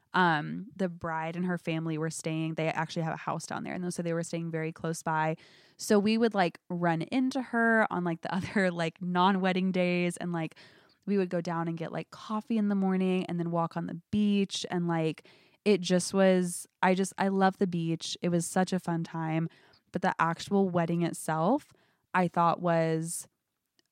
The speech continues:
I mean, by far, hands down, the coolest wedding that I've been to. And I just had so much fun, like, such a blast.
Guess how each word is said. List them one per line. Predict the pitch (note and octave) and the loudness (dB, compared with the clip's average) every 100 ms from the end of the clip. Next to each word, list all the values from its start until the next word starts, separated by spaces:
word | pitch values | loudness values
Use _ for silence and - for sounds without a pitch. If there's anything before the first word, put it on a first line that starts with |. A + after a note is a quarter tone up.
| - - | -2 2
I | |
mean, | G#3 F#3+ | 4 4
by | F#3 F3+ | 4 4
far, | E3 - - E3 D#3+ | 2 -4 2 4 4
hands | E3 D#3+ D#3+ | 2 0 -2
down, | - E3+ | -2 -4
the | |
coolest | D#3 - - F3+ E3 E3 - | -6 -6 -2 0 0 -2 -6
wedding | D#3 E3+ | -6 -4
that | E3+ | -4
I've | - D#3+ | -4 -6
been | - D#3+ | -6 -4
to. | - G3 C4 D#4 _ _ _ _ _ _ - - | 2 6 6 4 _ _ _ _ _ _ -10 -2
And | G3 | 0
I | F#3+ | 0
just | F3 - | -2 -6
had | F3 E3 D#3 E3 _ _ _ _ | -2 0 -2 -6 _ _ _ _
so | - - E3+ D#3 | -12 -2 0 0
much | D#3 E3 | -2 -6
fun, | - - G3 | -8 -8 -6
like, | F#3 | -6
such | - F3+ D#3+ | -4 -4 -2
a | E3+ | -4
blast. | - - F#3 - | -4 -4 -4 -6